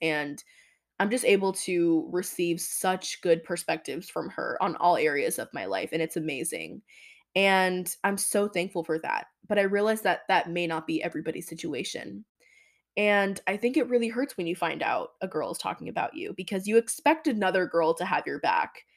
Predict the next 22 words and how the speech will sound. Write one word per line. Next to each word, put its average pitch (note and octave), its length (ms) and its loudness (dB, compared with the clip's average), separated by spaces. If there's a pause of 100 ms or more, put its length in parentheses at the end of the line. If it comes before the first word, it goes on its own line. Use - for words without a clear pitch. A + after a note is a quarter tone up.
(300)
You A#3 140 6
know A#3+ 60 12
what A#3+ 60 12
I'm B3 120 8
saying? A#3+ 640 4
Like, G3+ 400 0
and A3 140 -2
when A3+ 160 -2
you A3+ 160 -2
find C4 380 -4
out G#3+ 260 0
that F#3 120 -2
it's F#3+ 120 -10
just F#3+ 160 -12
not F3+ 240 -4
the F3 60 -8
truth, F3 400 -2
you're E3+ 100 -4
just E3+ 260 -10
like, A#2 240 -12
"Ah, D3+ 300 -4
shoot." - 600 -12